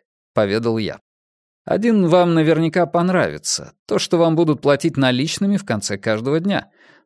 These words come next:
Только выдайте мне счет-фактуру на нужную сумму". "А как быть с контрольными отпечатками?" —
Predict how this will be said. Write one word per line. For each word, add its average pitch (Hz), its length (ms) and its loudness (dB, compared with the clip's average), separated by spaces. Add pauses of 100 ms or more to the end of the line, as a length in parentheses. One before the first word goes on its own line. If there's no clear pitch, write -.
(100)
Только 175 480 4
выдайте 151 420 0
мне 127 300 2
счет-фактуру - 760 -2
на 123 140 2
нужную 131 380 2
сумму". - 440 -8 (1080)
"А 120 460 0 (120)
как 160 280 0
быть 143 240 0
с - 140 -2
контрольными 147 540 2
отпечатками?" — 131 840 -4